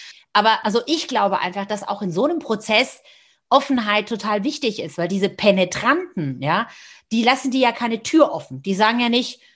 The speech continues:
„Frau Brauers, das ist vollkommen okay, wenn Sie nicht wollen, Freunde wie vorher, ja, sagen Sie es mir nur bitte.“ Und darum geht's einfach. Und dann fühlst du dich auch als Kunde besser. Und wenn du, du kannst ja auch einen Weg für dich finden,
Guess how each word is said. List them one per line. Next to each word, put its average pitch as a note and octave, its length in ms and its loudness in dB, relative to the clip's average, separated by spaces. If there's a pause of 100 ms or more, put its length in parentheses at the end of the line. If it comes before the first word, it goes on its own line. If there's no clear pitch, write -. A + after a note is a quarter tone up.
(260)
„Frau G#3 100 -2
Brauers, B3+ 460 2
das G3 120 -14
ist G3+ 120 -10
vollkommen G#3+ 380 -2
okay, C#4 320 0
wenn A3 120 -2
Sie F#3+ 100 -4
nicht F3+ 180 -6
wollen, A#3+ 480 2
Freunde A#3 340 2
wie F3+ 100 -6
vorher, B3 540 4 (200)
ja, A3+ 300 4 (180)
sagen C4+ 280 4
Sie C4 80 0
es B3 100 -6
mir B3+ 140 2
nur A#3 120 2
bitte.“ A#3+ 440 2 (160)
Und G#3 180 0
darum F#3+ 300 6
geht's C#3 220 -10
einfach. C#3 340 -8
Und G3 80 -4
dann G#3+ 140 -2
fühlst - 340 -2
du E4 140 6
dich D4+ 240 -2
auch G3 120 2
als F#3 200 -6
Kunde C#4 280 0
besser. F#3 360 -2
Und F#3+ 120 -8
wenn G#3 160 0
du, D4+ 220 0 (220)
du B3+ 100 -4
kannst C4 300 -4
ja B3+ 100 0
auch G#4 180 0
einen A#3+ 140 -4
Weg B3+ 240 -2
für B3 140 -4
dich E4+ 260 -2
finden, A#3 440 2